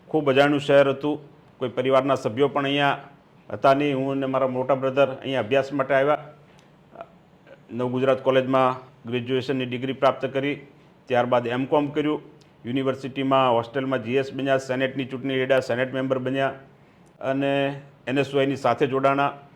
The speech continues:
હોસ્ટેલમાં રહેતા હતા અને બે હજાર ત્રણમાં ગુજરાત પ્રદેશ એન એસ યુ આઈની જવાબદારી મળી.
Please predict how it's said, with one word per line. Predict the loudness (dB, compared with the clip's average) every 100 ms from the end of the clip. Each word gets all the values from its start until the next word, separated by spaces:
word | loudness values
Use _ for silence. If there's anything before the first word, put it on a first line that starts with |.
| -20 _
હોસ્ટેલમાં | -2 -2 -2 2 4
રહેતા | 4 4
હતા | 2 2
અને | 0
બે | 0
હજાર | 2 2
ત્રણમાં | 2 0 2 4 2 0 -6 -20 _
ગુજરાત | -4 2 2 2
પ્રદેશ | 0 0 0
એન | -2
એસ | -2 2
યુ |
આઈની | 2 0 -4
જવાબદારી | -2 2 4 4 4
મળી. | 4 0